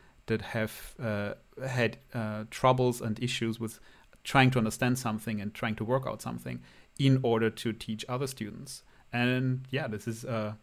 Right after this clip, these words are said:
this has made my job much more enjoyable on some level. Um, there are some downsides. I think, uh,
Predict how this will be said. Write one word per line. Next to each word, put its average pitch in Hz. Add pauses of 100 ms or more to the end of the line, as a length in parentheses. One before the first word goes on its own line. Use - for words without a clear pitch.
(520)
this 120
has 139
made 127
my 120
job 113
much 120
more 110
enjoyable 107
on 101
some 104
level. 110 (420)
Um, 135
there 143
are 233
some 156
downsides. 110
I -
think, 120
uh, 110